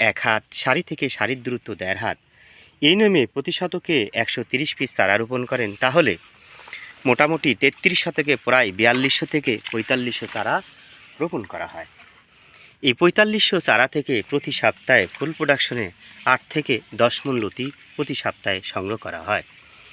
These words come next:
যার বর্তমানে বাজার মূল্য প্রতি মণ পঁচিশশো থেকে তিন হাজার টাকা বিক্রি করা হচ্ছে।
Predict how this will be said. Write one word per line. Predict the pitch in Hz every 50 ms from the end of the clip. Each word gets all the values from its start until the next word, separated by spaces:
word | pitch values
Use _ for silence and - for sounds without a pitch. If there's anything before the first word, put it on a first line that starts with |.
| - - - - - - -
যার | 117 147 160 151 131 110
বর্তমানে | 95 117 117 - - - 160 160 151 143 120 104 90 95 -
বাজার | 113 110 104 123 127 127
মূল্য | 131 127 120 113 107 90 -
প্রতি | - 113 - - 139
মণ | 127 131 127 113 101 90 - - - - - - - - _ - - - - - - - - - - - - - - - - -
পঁচিশশো | - - 160 147 - 160 - - 165
থেকে | - - 143 - 139 131
তিন | - - - 120
হাজার | 117 131 131 131 -
টাকা | - 120 107 - 107 98 95 - -
বিক্রি | 131 131 - - 92
করা | - 90 85 85
হচ্ছে। | 90 92 85 - - -